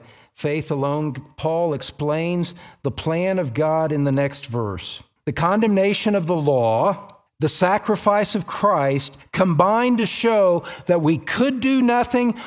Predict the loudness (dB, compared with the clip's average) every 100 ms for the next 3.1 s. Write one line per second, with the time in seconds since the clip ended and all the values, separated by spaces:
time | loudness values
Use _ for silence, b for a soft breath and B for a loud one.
0 | B -2 -2 0 2 2 2 0 2 4
1 | 2 2 0 0 0 0 0 -2 -2 0
2 | 0 2 0 0 -2 -2 -2 -2 -2 -4
3 | -6